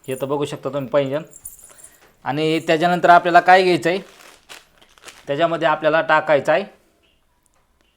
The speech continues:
काय आहे. तर तुम्ही म्हणता निरमा म्हणत जाऊ नका, म्हणून आपण निरमा म्हणत नाही.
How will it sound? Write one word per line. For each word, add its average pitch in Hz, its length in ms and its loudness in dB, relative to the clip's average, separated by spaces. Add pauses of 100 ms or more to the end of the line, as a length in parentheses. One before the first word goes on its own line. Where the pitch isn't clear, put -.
(1160)
काय 180 220 4
आहे. 120 280 -2 (1300)
तर 147 120 -4
तुम्ही 165 260 -8
म्हणता 170 260 0
निरमा 180 320 2
म्हणत 180 260 0
जाऊ 175 180 8
नका, 165 220 2
म्हणून 170 140 -4
आपण 165 240 2
निरमा 175 280 2
म्हणत 185 320 0
नाही. 170 200 -2